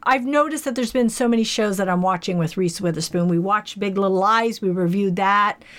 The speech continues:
Um, she was in Morning Show on Apple T V with Jennifer Aniston, and now she's on this. I mean, that's three, you know, big shows that she's in, that she's doing really good in, where I'm,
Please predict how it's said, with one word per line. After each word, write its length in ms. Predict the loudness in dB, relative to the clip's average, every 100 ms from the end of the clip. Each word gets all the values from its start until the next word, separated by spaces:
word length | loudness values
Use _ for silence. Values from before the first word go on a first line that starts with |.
| -20 -20 -6 0
Um, 320 | 2 2 -2
she 180 | -2 0
was 340 | 0 -2 -4
in 380 | -2 0 2 2
Morning 540 | 2 2 2 2 0 0
Show 680 | 0 2 2 2 2 -2 -6 -18 -4
on 160 | 0
Apple 280 | 0 0 -4
T 160 | -2 -2
V 200 | 0 0
with 120 | 0
Jennifer 360 | -2 -2 -2 -2
Aniston, 500 | 0 0 0 0 0
and 80 | 0
now 140 | 0
she's 220 | 0 0 0
on 140 | 2
this. 200 | 0 0
I 60 | 2
mean, 140 | 2
that's 260 | 2 -2 -10
three, 520 | -4 0 2 2 -2 -10 -20 _ _ _ _ _ _ -4
you 140 | 0 0
know, 80 |
big 260 | 0 -2 -2
shows 380 | 0 0 0 0
that 160 | -4 -2
she's 300 | -2 0 0
in, 180 | -2
that 160 | -4 -4
she's 320 | 0 2 0
doing 480 | 0 2 2 2 -2
really 720 | 0 0 2 2 4 4 2 0
good 220 | 0 0
in, 300 | 0 0 2
where 140 | 2
I'm, 240 | 0 -2